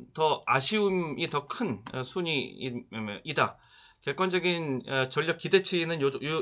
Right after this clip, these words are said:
이, 이 이상이었었는데 자, 이거밖에 하지 못하고 있는 것이 그동안에 뭐 코로나 때문에 부상 때문에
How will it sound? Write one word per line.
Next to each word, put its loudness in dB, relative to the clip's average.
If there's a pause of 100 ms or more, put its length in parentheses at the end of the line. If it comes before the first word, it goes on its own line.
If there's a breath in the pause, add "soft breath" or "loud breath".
이, -6
이 0
이상이었었는데 2 (340 loud breath)
자, 0
이거밖에 4
하지 0
못하고 0
있는 -4
것이 0
그동안에 2
뭐 2
코로나 2
때문에 0
부상 -2
때문에 -2